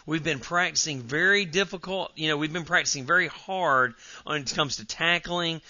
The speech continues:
and physical, physical practices. We've been really, they've been, the team has really been getting after it in practice this week. And I believe, uh, you know,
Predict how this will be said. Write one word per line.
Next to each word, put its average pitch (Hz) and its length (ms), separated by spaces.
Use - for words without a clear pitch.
and 127 200
physical, 175 760
physical 160 640
practices. 101 880
We've 160 160
been 139 320
really, 185 340
they've 175 200
been, 160 200
the 120 80
team 220 300
has 135 140
really 196 340
been 156 180
getting 131 240
after 151 400
it 101 180
in 135 160
practice 156 400
this 117 220
week. 113 260
And 123 100
I 139 140
believe, 156 580
uh, - 100
you 139 120
know, 127 200